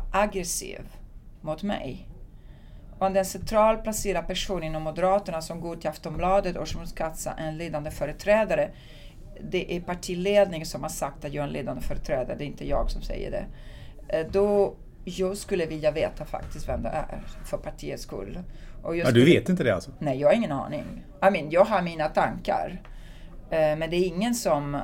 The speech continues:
Speaker 1: forskade den här, som tittade. Och jag tycker utredning skulle titta på den också. Jag hoppas de gör det.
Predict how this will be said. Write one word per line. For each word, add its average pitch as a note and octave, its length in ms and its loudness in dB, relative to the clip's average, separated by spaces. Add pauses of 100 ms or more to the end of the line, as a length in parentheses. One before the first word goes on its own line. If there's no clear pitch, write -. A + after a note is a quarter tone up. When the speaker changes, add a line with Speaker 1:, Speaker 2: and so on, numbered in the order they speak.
(580)
Speaker 1:
forskade G#3+ 640 -4
den - 160 -6
här, - 180 -6
som - 180 -10
tittade. F3 460 -4
Och D#3 80 0
jag F3 120 -6
tycker F#3 360 -2
utredning G#3 720 2
skulle D#3 560 4 (640)
titta - 320 -2
på F#3 160 0
den C3 200 -2
också. - 560 -4
Jag F#3 140 6
hoppas A#3+ 380 4
de G3 160 0
gör F#3 180 2
det. - 160 -6